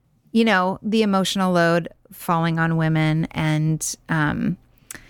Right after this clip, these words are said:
you know, and when our kids are having and going through stuff, you know, you didn't share very much. I'm sure that your husband was a great supporter, but you didn't share very much about him. You know, you were the warrior mom, finding what needed to be done,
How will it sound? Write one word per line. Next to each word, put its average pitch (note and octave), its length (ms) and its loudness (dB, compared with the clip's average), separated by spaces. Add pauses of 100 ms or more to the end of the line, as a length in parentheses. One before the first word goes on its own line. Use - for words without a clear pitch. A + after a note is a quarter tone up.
(160)
you - 100 0
know, F3 120 2
and F#3 180 0
when F3 120 2
our E3 120 2
kids F3 340 -4
are E3 320 0
having E3 320 -2
and F3 200 -2
going E3+ 220 2
through E3 240 0
stuff, E3+ 520 -2
you E3+ 120 -4
know, D#3 140 -2
you E3+ 180 0
didn't G3+ 260 0
share B3+ 300 0
very F#3 240 0
much. D#3+ 220 -2
I'm F#3+ 120 2
sure C4 260 2
that A3+ 100 0
your G3 140 0
husband G3 340 -2
was F3 140 -4
a F3 60 0
great E3 300 -4
supporter, A#3 500 -2
but F3+ 140 -2
you F3+ 100 0
didn't G#3 220 0
share G#3 260 -2
very E3 240 -2
much - 280 -4
about D#3+ 260 -4
him. F3 320 2 (580)
You F#3 120 2
know, F3 220 4
you F#3 200 0
were G3 120 4
the F#3+ 100 2
warrior F3+ 380 2
mom, E3+ 360 2
finding F3+ 500 -2
what E3 240 -2
needed F3 540 0 (440)
to - 80 -6
be F3 120 2
done, F3 560 2